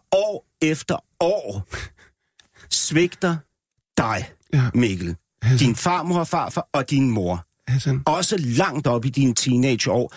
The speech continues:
Speaker 2: Ja.
Speaker 1: Og ved du hvad, Mikkel? Også i dag.
Speaker 2: Ja.
Speaker 1: Din mor svigter dig også i dag, fordi hun forholder sig, fortalte du i første time, til den her radioserie, du har lavet om din fars selvmord,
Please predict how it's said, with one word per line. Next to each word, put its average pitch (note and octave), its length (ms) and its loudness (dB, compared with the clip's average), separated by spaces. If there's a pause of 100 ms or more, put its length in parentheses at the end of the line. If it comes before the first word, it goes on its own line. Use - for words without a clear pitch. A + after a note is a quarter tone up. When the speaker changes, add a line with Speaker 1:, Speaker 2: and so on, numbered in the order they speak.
Speaker 2:
Ja. D#3+ 160 2
Speaker 1:
Og C#3 120 -2
ved G#3 80 0
du A#3+ 120 2
hvad, G#3 120 -2
Mikkel? G3 400 -2 (400)
Også D3 380 0 (100)
i C#3 100 2 (180)
dag. - 400 -4 (180)
Speaker 2:
Ja. C#3 200 2 (160)
Speaker 1:
Din C#3+ 140 6
mor D3+ 180 2
svigter D#3 400 0
dig B2 100 0
også B2+ 200 0
i C#3+ 40 0
dag, A2+ 300 -2 (320)
fordi C3 200 4
hun F3 280 2
forholder F3 480 0
sig, G#2 260 0 (120)
fortalte - 420 0
du D3 120 0
i C#3 80 4
første A2+ 440 0
time, G#2+ 360 2 (300)
til - 200 0
den D#3 200 2
her D3 240 2
radioserie, B2+ 920 -2 (160)
du B2+ 80 4
har A2+ 60 2
lavet A2 220 2
om C3+ 120 0
din G#2+ 200 -2
fars A2 440 -2 (100)
selvmord, G#2+ 580 2